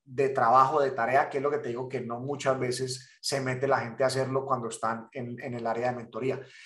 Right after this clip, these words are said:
Entonces, creo que es un camino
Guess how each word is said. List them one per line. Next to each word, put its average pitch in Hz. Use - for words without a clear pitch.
Entonces, 196
creo 214
que -
es 185
un 214
camino 214